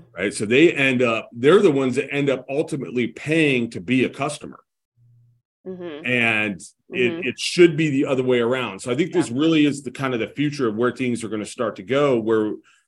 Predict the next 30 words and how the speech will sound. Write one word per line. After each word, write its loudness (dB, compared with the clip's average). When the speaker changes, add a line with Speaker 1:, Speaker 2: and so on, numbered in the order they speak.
Speaker 1:
you -8
start 2
getting 0
this -4
leveraging 0
off -8
of -10
multiple -6
verticals -4
and -14
bigger -4
platforms. -6
Speaker 2:
Mm-hmm. -18
Speaker 1:
Uh, -8
you, -2
you 0
know, 2
you 2
look 0
at -4
Amazon, -4
right? -4
They -4
started -4
off -6
as -8
just -6
books. -4
Now -4
it's -8